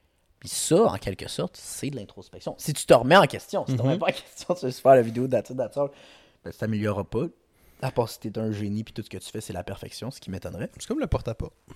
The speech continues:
Speaker 2: Première porte, là, c'est jamais parfait. C'est jamais bon. Il y a toujours place, il y a toujours un, un gros stretch à faire entre ta première et ta
Speaker 1: Ouais.
Speaker 2: cinq centième porte que tu cognes.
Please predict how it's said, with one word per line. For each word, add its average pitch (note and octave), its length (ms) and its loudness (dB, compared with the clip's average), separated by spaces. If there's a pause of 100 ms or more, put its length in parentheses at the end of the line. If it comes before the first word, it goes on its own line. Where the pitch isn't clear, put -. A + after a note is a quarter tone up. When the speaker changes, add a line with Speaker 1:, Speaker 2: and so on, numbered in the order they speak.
Speaker 2:
Première D#3 320 2
porte, D3 300 -2
là, A#2 280 -2 (180)
c'est A2+ 180 -4
jamais A#2 220 -2
parfait. - 300 -12 (180)
C'est A#2+ 120 -4
jamais B2 260 2
bon. A2+ 440 -2
Il G#2 80 -8
y - 20 -6
a A2 40 -8
toujours B2+ 560 -8
place, A#2 340 -4
il A2+ 200 -8
y - 20 -2
a B2 40 -4
toujours D3 440 0
un, A2 160 -2 (260)
un A#2+ 100 -2
gros A#2+ 200 -2
stretch - 320 -2
à A2 60 2
faire A#2+ 280 4
entre A2 140 0
ta G#2+ 80 0
première A2 460 0
et A#2+ 80 0
ta G#2 180 -2
Speaker 1:
Ouais. G#2 80 0
Speaker 2:
cinq A#2+ 260 -2
centième A#2 460 0
porte A2+ 180 -2
que A2 80 -6
tu - 140 -12
cognes. B2+ 260 -2